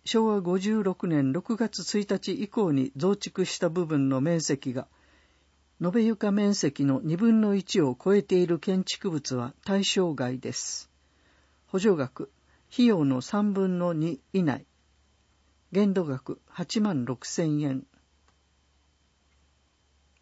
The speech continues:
耐震改修設計費補助。耐震改修工事費補助。耐震改修設計費、耐震改修工事費、一括補助。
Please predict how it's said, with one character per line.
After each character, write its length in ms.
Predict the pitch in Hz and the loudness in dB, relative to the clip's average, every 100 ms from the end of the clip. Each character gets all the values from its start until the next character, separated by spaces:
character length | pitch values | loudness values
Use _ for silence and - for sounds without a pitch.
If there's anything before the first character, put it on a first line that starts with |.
| _ _ _ | _ _ _
耐 180 | 214 233 | -2 0
震 320 | - 208 196 | 0 0 0
改 260 | - 196 185 | 0 0 0
修 340 | - 185 175 | 0 0 0
設 240 | 156 170 - - | 0 -4 -4 0
計 220 | 208 185 | 2 2
費 180 | - 147 | 0 -2
補 160 | 160 | -2
助。 140 | 135 - _ _ _ _ _ _ _ _ _ - | -6 -8 _ _ _ _ _ _ _ _ _ -2
耐 200 | 220 202 | -2 0
震 280 | - 208 | 0 0
改 260 | 196 202 190 | 0 -2 0
修 360 | - 143 131 127 | -2 -2 -2 -4
工 220 | - 196 | 2 2
事 120 | 185 180 | 2 -2
費 180 | 147 | -4
補 180 | 127 165 | -2 -4
助。 160 | 135 - _ _ _ _ _ _ _ _ | -6 -8 _ _ _ _ _ _ _ _
耐 220 | - 220 | -2 -2
震 340 | 214 - 208 196 | 0 0 0 -2
改 260 | - 196 | -2 -2
修 320 | 196 - 185 175 | -2 0 0 0
設 220 | 170 156 _ | -4 -6 _
計 180 | 160 151 | 0 0
費、 260 | 147 120 - _ _ _ | -2 -10 -10 _ _ _
耐 220 | - 220 | -2 0
震 340 | 214 - 208 185 | 0 0 0 -2
改 260 | - 190 | -2 -2
修 300 | 185 - 175 | 0 0 -2
工 300 | 170 175 165 | -2 -2 0
事 100 | 151 | 0
費、 300 | 151 - - - _ | -4 -4 -8 -10 _
一 140 | 175 151 | -6 -4
括 260 | - 190 160 | -4 -4 -4
補 160 | 156 139 | -4 -4
助。 180 | - | -6